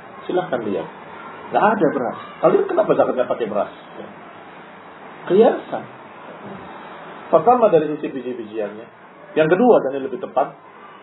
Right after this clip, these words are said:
adalah karena itu bahan makanan pokokmu.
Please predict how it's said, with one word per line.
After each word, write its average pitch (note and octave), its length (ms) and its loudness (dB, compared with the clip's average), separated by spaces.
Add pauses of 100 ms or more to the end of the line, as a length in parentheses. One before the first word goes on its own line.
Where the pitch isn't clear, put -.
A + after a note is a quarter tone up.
(420)
adalah C#3+ 400 4
karena B2+ 240 0
itu D#3+ 240 -4 (160)
bahan B2 400 -4
makanan G#2+ 560 -8
pokokmu. B2+ 760 -6